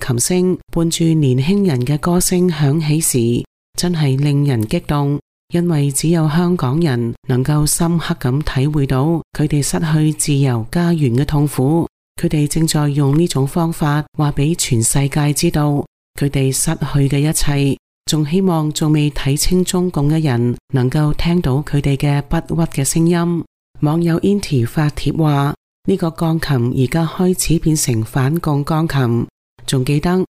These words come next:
喺布蘭登被小粉紅騷擾時，處理問題嘅一名英國女警，佢當時叫布蘭登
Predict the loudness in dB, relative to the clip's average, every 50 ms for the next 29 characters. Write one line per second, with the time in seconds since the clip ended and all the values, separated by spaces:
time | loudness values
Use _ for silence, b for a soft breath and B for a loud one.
0 | _ _ -8 -4 -4 -2 0 0 -2 -2 0 -2 -4 -4 -4 -2 0 0 0 0
1 | 0 0 0 0 0 0 0 0 0 0 0 0 0 2 2 0 0 0 0 0
2 | 2 2 2 2 2 0 0 0 0 0 2 2 2 0 -2 -4 _ _ _ _
3 | _ -8 -4 -2 0 0 2 2 2 2 2 2 0 0 0 0 0 0 0 0
4 | 0 2 2 2 2 2 2 2 0 0 2 2 2 0 0 0 -2 0 0 0
5 | 0 0 0 0 -2 -2 0 0 -2 -4 -6 _ _ _ _ _ -8 -4 -4 -2
6 | 0 0 0 2 0 0 0 0 -2 0 -2 -2 0 0 0 0 0 0 -2 -2
7 | -2 -2 -2 0 0 0 0